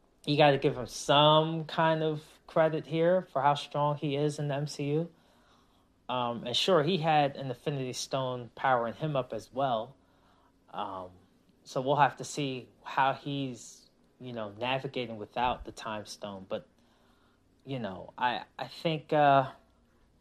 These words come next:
I think he'll be fine. You know, I think he's, he's good. You know, he's, he's, he's in a, he's in a good place, and I think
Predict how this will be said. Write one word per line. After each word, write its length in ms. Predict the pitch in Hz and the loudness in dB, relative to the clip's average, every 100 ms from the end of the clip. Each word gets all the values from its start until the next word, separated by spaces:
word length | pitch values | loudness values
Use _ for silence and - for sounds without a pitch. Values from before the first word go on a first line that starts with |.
| _ _ _ _ _ _ _ _ | _ _ _ _ _ _ _ _
I 60 | 180 | -4
think 220 | 233 - | -4 -4
he'll 80 | 175 | -6
be 100 | 127 | -8
fine. 400 | - 92 90 90 _ _ | -10 -10 -10 -12 _ _
You 80 | 113 | -6
know, 80 | 113 | -6
I 140 | 123 | -6
think 260 | 131 147 139 | -6 -8 -6
he's, 400 | 156 139 131 - _ _ _ _ _ _ _ | -4 -4 -6 -18 _ _ _ _ _ _ _
he's 140 | 170 | -14
good. 320 | - 135 110 90 _ _ | -10 -4 -4 -6 _ _
You 100 | 117 | -8
know, 200 | 113 110 | -6 -6
he's, 320 | 151 147 143 - | -6 -8 -10 -10
he's, 300 | 147 139 - | -8 -8 -8
he's 260 | 151 143 | -6 -4
in 140 | 143 135 | -4 -4
a, 160 | 131 | -6
he's 140 | 127 139 | -6 -8
in 100 | 139 | -8
a 60 | |
good 260 | 131 135 127 | -6 -8 -8
place, 480 | - 123 120 - - | -8 -8 -8 -14 -14
and 80 | 127 | -8
I 120 | 120 | -6
think 340 | 113 - 127 | -6 -8 -10